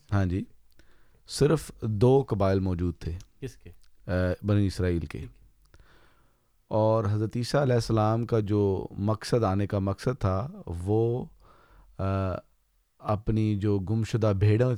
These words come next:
Speaker 1: بھیڑیں تھیں، ان کو اکٹھا کرنا تھا، یعنی کہ جو بارہ، آ، قبائل تھے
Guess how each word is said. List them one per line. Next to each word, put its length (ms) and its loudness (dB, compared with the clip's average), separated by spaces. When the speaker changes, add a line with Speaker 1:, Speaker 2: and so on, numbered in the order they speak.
Speaker 1:
بھیڑیں 300 4
تھیں، 160 -2
ان 200 0
کو 140 2
اکٹھا 340 0
کرنا 240 -2
تھا، 100 0
یعنی 220 0
کہ 100 -2
جو 180 2
بارہ، 520 2
آ، 80 -6
قبائل 420 4
تھے 260 -2